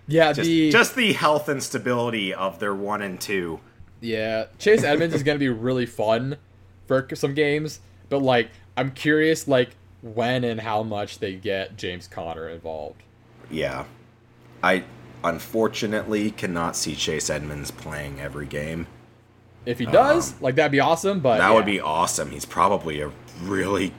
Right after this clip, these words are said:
Speaker 2: really good fantasy asset if he does, but I think
Speaker 1: Mm-hmm.
Speaker 2: most people are banking on him playing about half, half of the games, 'cause that is kind of his track record when he's given this position. Um,
Speaker 1: Yeah, like, they literally might
Speaker 2: unfortunately.
Speaker 1: just, like, ride one guy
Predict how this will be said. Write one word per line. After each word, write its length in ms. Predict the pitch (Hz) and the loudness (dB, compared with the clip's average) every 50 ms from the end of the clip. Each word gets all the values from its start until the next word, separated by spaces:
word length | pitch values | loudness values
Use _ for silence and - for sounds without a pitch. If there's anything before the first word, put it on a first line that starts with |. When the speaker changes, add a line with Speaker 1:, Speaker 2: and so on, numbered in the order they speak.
| - - - | -14 -14 -4
Speaker 2:
really 380 | 95 104 123 120 110 107 107 104 | 0 4 4 6 6 4 2 2
good 220 | 92 104 92 85 | 2 0 0 0
fantasy 460 | - - 95 90 85 78 76 - 85 | 0 0 0 0 0 -2 -4 -2 -2
asset 320 | 76 76 76 - - 78 73 | -2 -2 -2 -2 -2 -4 -4
if 140 | 76 73 - | -6 -6 -8
he 80 | 78 | -6
does, 320 | 73 80 80 78 76 71 76 | -4 -2 -2 -2 -2 -4 -6
but 100 | 85 85 | -6 -4
I 40 | |
think 180 | 85 - 104 127 | -4 -4 -4 -2
Speaker 1:
Mm-hmm. 80 | 127 127 | -2 -2
Speaker 2:
most 160 | 127 120 117 | -2 -2 -4
people 260 | - 90 82 - 80 | -6 -6 -6 -6 -6
are 80 | 80 76 | -6 -6
banking 440 | 71 78 78 78 73 - 78 78 78 | -4 -4 -4 -4 -6 -8 -8 -8 -8
on 140 | 78 78 71 | -8 -8 -8
him 280 | 78 78 76 76 71 - - - - - - - | -8 -8 -8 -10 -10 -12 -16 -20 -20 -20 -18 -4
playing 280 | - 147 156 151 143 131 | 0 4 4 6 6 6
about 260 | 123 120 113 104 - | 6 4 4 4 4
half, 480 | - 90 85 85 85 85 - - - - - - - - - | 2 0 0 0 0 -2 -4 -10 -20 -20 -20 -20 -20 -18 -12
half 260 | - 80 78 71 - | -10 -8 -8 -8 -10
of 60 | 80 | -12
the 60 | 69 73 | -14 -12
games, 600 | 69 76 76 82 80 78 76 76 76 73 - - - - - - - - - - | -10 -8 -8 -8 -8 -8 -10 -10 -10 -10 -10 -10 -12 -18 -20 -20 -20 -20 -14 -8
'cause 160 | - 101 92 | -8 -4 -2
that 220 | 95 92 87 - - - - - - - - | -2 -2 -2 -2 -6 -18 -20 -20 -20 -16 -14
is 160 | - - - | -12 -12 -12
kind 340 | - - - - 82 85 90 | -12 -14 -14 -12 -10 -10 -10
of 80 | 82 | -10
his 100 | 80 76 | -10 -12
track 340 | - - - 87 87 87 - | -10 -8 -6 -6 -6 -4 -4
record 340 | 101 95 92 - 98 98 92 | -6 -6 -4 -4 -6 -4 -4
when 100 | 87 80 | -6 -8
he's 160 | 76 73 76 | -8 -10 -8
given 280 | - 80 76 82 80 80 | -8 -8 -8 -6 -8 -8
this 160 | 78 73 - | -8 -10 -10
position. 580 | - 80 73 76 76 - - 92 85 82 82 - - - - _ _ _ _ - - - - - - - | -10 -10 -10 -8 -8 -6 -6 -6 -6 -6 -10 -14 -16 -20 -20 _ _ _ _ -20 -20 -20 -20 -20 -14 -10
Um, 280 | 147 147 147 143 143 | -8 -6 -4 0 2
Speaker 1:
Yeah, 100 | 127 127 | 2 2
like, 200 | 120 139 139 139 | 2 2 2 6
they 140 | - 165 165 | 6 6 8
literally 360 | 151 143 147 156 165 185 190 | 8 6 6 6 6 4 4
might 180 | 170 160 160 160 | 2 2 2 0
Speaker 2:
unfortunately. 60 | 151 143 | 0 0
Speaker 1:
just, 180 | 156 - - | -2 -2 0
like, 240 | 147 139 127 123 - - - - - - - | 2 4 4 2 0 -4 -14 -20 -18 -12 -6
ride 380 | 120 113 113 110 123 131 131 | 0 2 2 4 4 4 2
one 200 | 123 127 135 127 120 | 2 2 0 2 2
guy 460 | 123 120 120 120 120 117 117 120 | 2 4 4 4 4 2 2 0